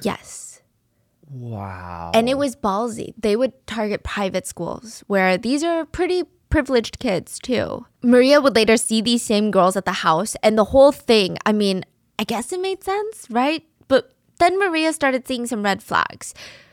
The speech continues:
Speaker 1: She couldn't shake the feeling that they're not auditioning for Victoria's Secret. Like, the whole thing is weird. Side note, Maria herself is really young, so she doesn't know how these things work. But Maria's thinking, first of all,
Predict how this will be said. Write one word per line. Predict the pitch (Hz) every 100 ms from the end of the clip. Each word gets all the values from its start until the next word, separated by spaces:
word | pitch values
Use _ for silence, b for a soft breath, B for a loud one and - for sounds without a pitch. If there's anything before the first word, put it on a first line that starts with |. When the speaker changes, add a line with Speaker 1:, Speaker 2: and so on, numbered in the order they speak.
| B -
Speaker 1:
She | 294
couldn't | 392 440 - -
shake | - 269 269
the | -
feeling | - 247 269 226 -
that | 190
they're | 208
not | 180 185 175 220 -
auditioning | 226 196 202 - 208 208
for | 202
Victoria's | 208 196 196 196
Secret. | 208 -
Like, | 202
the | 208
whole | 214
thing | 226 208
is | 190
weird. | 180 190 120 180 - B B
Side | - 247 240
note, | 214 -
Maria | 208 247 311
herself | 262 208 208
is | 226 208
really | 240 233
young, | 226 220
so | 185
she | 170
doesn't | 269 262
know | 208 220
how | 214
these | 190 196
things | - 196 196
work. | 170 185 -
But | 208 196 B B
Maria's | 285 381 359
thinking, | 214 196 147
first | 240 277 -
of |
all, | - - -